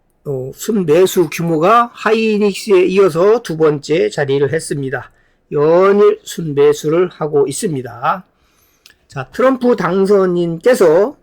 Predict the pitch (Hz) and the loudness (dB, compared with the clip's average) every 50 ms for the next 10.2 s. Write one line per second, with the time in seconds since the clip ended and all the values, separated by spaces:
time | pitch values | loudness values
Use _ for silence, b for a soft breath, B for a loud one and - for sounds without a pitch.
0 | _ _ - 151 156 170 175 175 165 165 175 170 160 160 190 196 185 170 - - | _ _ -10 -8 -6 -4 -4 -4 -2 -2 -2 -2 0 2 2 2 2 0 -2 -4
1 | 147 147 147 147 143 143 139 135 143 143 135 170 190 220 - - _ - 147 139 | -4 -2 -2 -2 -2 -2 -4 -6 -6 -2 0 0 0 0 -2 -6 _ -10 -8 -6
2 | 131 131 131 - - 185 202 208 185 185 185 180 175 165 165 156 147 147 185 214 | -4 -6 -6 -6 -6 -4 -2 -2 -2 -2 0 0 0 0 0 0 -2 0 0 2
3 | 311 196 - - - - 147 156 151 151 151 165 180 190 208 214 220 196 170 156 | 2 2 2 0 -4 -8 -10 -8 -6 -6 -4 -2 -2 -2 -2 -2 -2 -2 -2 -2
4 | 143 147 135 127 - - 143 131 123 123 120 - - _ B B B B B B | -2 -2 -2 -4 -6 -10 -16 -16 -16 -16 -18 -20 -20 _ B B B B B B
5 | B B B B B B B - 160 185 202 262 254 202 - - - 147 151 170 | B B B B B B B -10 -8 -4 -2 -2 -4 -4 -6 -6 -2 0 2 2
6 | 185 190 190 190 175 165 156 151 143 135 - - - _ - - - 214 208 190 | 2 2 0 0 -2 -4 -4 -4 -6 -10 -12 -16 -20 _ -14 -8 -4 -2 0 0
7 | 160 151 135 147 175 202 - _ _ _ _ _ _ _ _ _ - - 220 208 | 0 0 -2 -2 -4 -6 -10 _ _ _ _ _ _ _ _ _ -10 -6 -6 -2
8 | 240 233 208 165 - - - 160 170 180 175 - - 185 170 160 147 139 131 - | -2 -2 -4 -4 -6 -10 -8 -8 -8 -8 -8 -6 -4 -2 -2 0 -2 -4 -6 -6
9 | 156 139 - 151 139 139 147 147 143 147 131 135 147 151 175 180 156 - 151 135 | -6 -6 -4 -4 -6 -4 -4 -2 0 0 0 -2 -2 -2 -2 -2 -2 -2 -2 -2
10 | 139 175 220 208 | 0 0 -2 -2